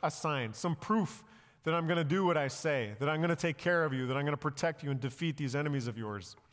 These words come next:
Ask for a sign." And Ahaz self-righteously says, "No, I'm not gonna ask for a sign. I could never do such a thing."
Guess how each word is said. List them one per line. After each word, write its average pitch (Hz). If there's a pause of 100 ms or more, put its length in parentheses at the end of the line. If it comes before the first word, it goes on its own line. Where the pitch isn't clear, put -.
(840)
Ask 175
for 202
a 185
sign." 175 (1080)
And 131
Ahaz 135 (480)
self-righteously 156
says, 160
"No, 220 (1400)
I'm 147
not 117
gonna 107
ask 101
for -
a 92
sign. 110
I 113
could 120
never 110 (180)
do 117
such -
a 101
thing." 92